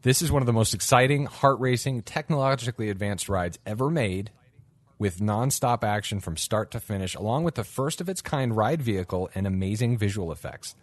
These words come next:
The attraction is considered by many to be the pinnacle of Disney Imagineering.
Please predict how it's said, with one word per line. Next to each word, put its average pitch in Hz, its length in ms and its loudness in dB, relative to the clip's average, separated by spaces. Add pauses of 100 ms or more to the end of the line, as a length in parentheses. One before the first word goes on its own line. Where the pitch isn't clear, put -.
(460)
The 117 100 0
attraction 143 520 0
is 107 200 -4
considered 123 480 -2
by 101 160 0
many 113 380 2
to - 100 -8
be 98 140 0
the 87 80 -4
pinnacle 117 520 2
of 85 140 -10
Disney 98 280 -2
Imagineering. 82 680 -2